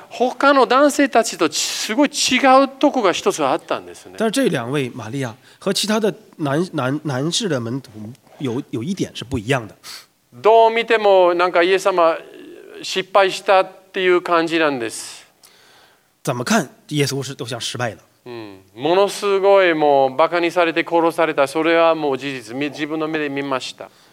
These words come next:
Speaker 2: 用自己的眼-，亲眼看到耶稣被屈辱、被钉死在十字架上。
Speaker 1: 全くプラン通りにいってないんです。
Speaker 2: 完全不是按照计划进行的。
Speaker 1: うん。けれども、
Speaker 2: 然而、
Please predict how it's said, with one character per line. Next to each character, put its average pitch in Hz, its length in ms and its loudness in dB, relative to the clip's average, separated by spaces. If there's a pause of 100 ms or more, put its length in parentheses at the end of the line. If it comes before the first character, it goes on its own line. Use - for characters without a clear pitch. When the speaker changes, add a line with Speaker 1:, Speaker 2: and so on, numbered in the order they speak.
Speaker 2:
用 156 140 -4
自 214 160 -4
己 165 80 2
的 190 60 2
眼-， 120 200 -4
亲 208 180 -2
眼 214 120 0
看 135 200 -4
到 123 200 -6
耶 147 160 0
稣 143 140 -4
被 135 140 -4
屈 143 200 -4
辱、 110 180 -6 (220)
被 139 100 -2
钉 143 180 -6
死 110 160 -14
在 117 100 -12
十 110 140 -14
字 107 100 -18
架 113 180 -14
上。 104 160 -20 (580)
Speaker 1:
全 202 400 -2
く 220 80 -6
プ 226 140 -2
ラ 226 120 4
ン 226 100 -4
通 220 260 6
り 202 100 -2
に 202 120 0
い - 20 -4
っ 202 60 -10
て 208 180 -4
な 185 140 2
い 151 60 2
ん 143 60 -2
で 113 120 -2
す。 - 300 -14
Speaker 2:
完 165 140 0
全 214 180 -4
不 160 80 -10
是 147 80 -6
按 151 120 -4
照 139 60 -4
计 151 160 -6
划 110 200 -10 (140)
进 135 120 -8
行 95 200 -14
的。 98 80 -20 (320)
Speaker 1:
う 135 120 -18
ん。 104 280 -20 (680)
け 196 160 2
れ 214 120 6
ど 202 120 4
も、 165 220 -4 (720)
Speaker 2:
然 131 120 -2
而、 110 180 -4